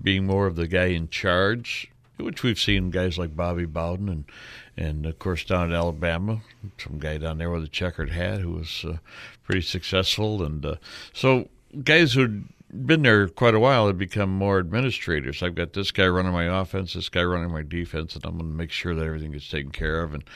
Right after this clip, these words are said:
and, uh, you know, Brian seemed to, uh, I don't know, well, I don't wanna say tired of the place, but there's a lot of other opportunities out there. And, uh, he's watching these other guys making seven, eight million dollars a year and thinking, "Why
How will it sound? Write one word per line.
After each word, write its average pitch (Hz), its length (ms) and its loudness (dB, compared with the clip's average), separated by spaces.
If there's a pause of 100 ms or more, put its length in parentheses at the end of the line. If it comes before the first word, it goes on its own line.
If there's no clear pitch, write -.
(500)
and, 82 360 -6
uh, 82 200 0 (320)
you 240 100 -4
know, 117 120 6
Brian 143 320 4
seemed 139 340 0
to, 98 420 2
uh, 80 200 -6 (320)
I - 140 -12
don't 80 180 -14
know, 80 240 -16
well, 80 360 -10 (320)
I 104 60 -14
don't 98 100 -4
wanna 90 120 -4
say 92 160 -2
tired 95 440 4
of 85 140 0
the 78 60 -8
place, 85 440 -4
but 87 120 -6 (560)
there's - 120 -2
a 120 40 2
lot 123 180 4
of 113 60 8
other 107 240 8
opportunities 95 760 2
out 80 260 -4
there. 58 460 -6
And, 78 380 -6
uh, 71 280 -8 (120)
he's 104 240 -2
watching 98 340 2
these 90 200 0
other 92 200 -2
guys 73 320 -6
making 78 460 -8
seven, 82 360 -4
eight 80 180 -4 (220)
million 82 360 -2
dollars 80 400 -4
a 78 80 -8
year 104 420 0 (520)
and 85 140 -6
thinking, 98 360 -2
"Why 107 400 2